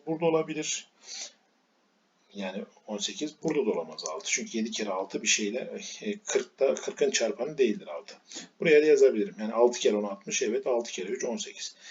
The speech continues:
Demek ki kalan altıyı yazmıyorum. Şimdi, e, kırk için bakın beş kere sekiz kırk ediyor biliyorsunuz.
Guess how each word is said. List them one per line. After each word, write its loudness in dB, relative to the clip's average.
Demek 0
ki -12
kalan 4
altıyı -2
yazmıyorum. 2
Şimdi, -4
e, -2
kırk 4
için 2
bakın 0
beş 0
kere 6
sekiz 0
kırk -6
ediyor -4
biliyorsunuz. -12